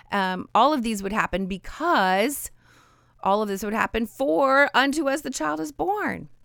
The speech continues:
All right. So this is like a, because the child is born, all this is gonna happen. So we've been reading about the birth of Christ for the past few weeks.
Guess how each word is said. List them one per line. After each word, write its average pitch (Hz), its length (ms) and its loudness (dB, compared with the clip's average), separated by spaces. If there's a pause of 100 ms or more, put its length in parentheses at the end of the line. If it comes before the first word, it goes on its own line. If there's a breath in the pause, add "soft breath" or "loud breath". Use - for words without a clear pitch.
(120)
All 202 100 -4
right. 226 260 -4
So 226 120 -4
this 240 200 -6
is 254 120 -8
like 233 160 0
a, 233 100 2
because 262 400 -2
the 277 100 -10
child 269 300 0
is 247 120 -6
born, 262 400 -2 (240 loud breath)
all 226 220 4
this 240 220 -2
is 226 60 -12
gonna 214 220 -4
happen. - 480 -12 (720 loud breath)
So 233 280 -2
we've 233 200 -2
been 285 140 -2
reading 370 260 -2
about 214 220 2
the 160 80 -8
birth 165 240 -6
of 165 80 -14
Christ 151 460 -4
for 185 80 -8
the 180 80 -6
past - 360 -6
few 156 180 -10
weeks. 151 420 -10